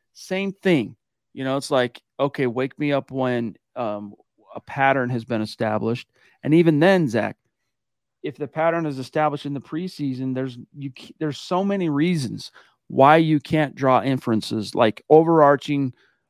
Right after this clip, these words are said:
uh, takeaways from that. Like, even if, let's say, for example, Zach, the Broncos offense basically gives you what you saw, uh, all preseason games that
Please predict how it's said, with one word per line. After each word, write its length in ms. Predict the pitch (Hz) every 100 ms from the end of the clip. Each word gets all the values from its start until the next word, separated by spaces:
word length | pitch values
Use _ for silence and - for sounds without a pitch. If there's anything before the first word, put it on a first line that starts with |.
| _
uh, 180 | - 120 -
takeaways 640 | 160 151 139 123 110 107 _ -
from 240 | 165 175
that. 240 | 131 107 - _ _ _
Like, 160 | 143 139
even 320 | - 208 226
if, 160 | 202 -
let's 200 | 165 151
say, 200 | 175 143
for 180 | - 139
example, 420 | 120 127 110 104
Zach, 280 | 98 113 - _ _ _ _ _ _ _
the 100 | 123
Broncos 440 | - 147 170 165 139
offense 520 | 135 135 143 131 113
basically 420 | 131 131 - 139
gives 320 | 120 131 117
you 160 | 123 120
what 180 | 110 -
you 120 | 117
saw, 400 | - 113 110 107 _ _ _ _ -
uh, 220 | - 57 - _ _ _ _ _ 147 _ _ 143
all 180 | 165
preseason 480 | - 160 143 147 135
games 300 | 123 123 120
that 160 | 117